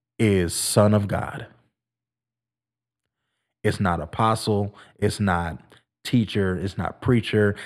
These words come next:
It's not C E O. It's not C O O. It's not vice president of sales and marketing. It's not director. It's, it's, it's not anything of that. The most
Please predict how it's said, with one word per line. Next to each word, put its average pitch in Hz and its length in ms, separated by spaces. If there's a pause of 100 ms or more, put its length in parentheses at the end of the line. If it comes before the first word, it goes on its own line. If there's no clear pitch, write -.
It's 110 200
not 92 240
C 101 380
E 87 80
O. 113 460 (260)
It's 110 240
not 92 380
C 120 280
O 104 180
O. 104 420 (180)
It's 107 220
not 92 500 (500)
vice 104 520
president 104 560
of 90 280
sales 107 340
and 90 100
marketing. 104 580
It's 101 240
not 92 380 (240)
director. 101 880
It's, 110 340
it's, 120 340
it's 127 160
not 104 300 (140)
anything 110 480
of 87 80
that. 85 240 (240)
The 95 120
most 117 420